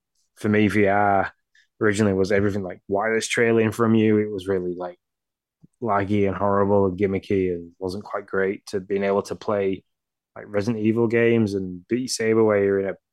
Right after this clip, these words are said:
really weird universe and you're smashing blocks and things like that, to playing stuff so seamlessly. The, those two combined have took me back to the original Xbox three sixty days, where there was the wireless control, that kind of feeling of, "Wow, this is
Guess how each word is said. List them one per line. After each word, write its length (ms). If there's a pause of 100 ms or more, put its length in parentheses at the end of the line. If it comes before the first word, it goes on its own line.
(180)
really 200
weird 320
universe 580
and 100
you're 60
smashing 400
blocks 280
and 100
things 200
like 100
that, 160 (120)
to 100
playing 320
stuff 220
so 140
seamlessly. 640 (1120)
The, 380 (240)
those 280
two 420
combined 540
have 120
took 200
me 260
back 220 (200)
to 140
the 160
original 440
Xbox 360
three 140
sixty 340
days, 340
where 220
there 80
was 160
the 60
wireless 340
control, 400
that 160
kind 220
of 80
feeling 320
of, 100
"Wow, 240 (100)
this 200
is 180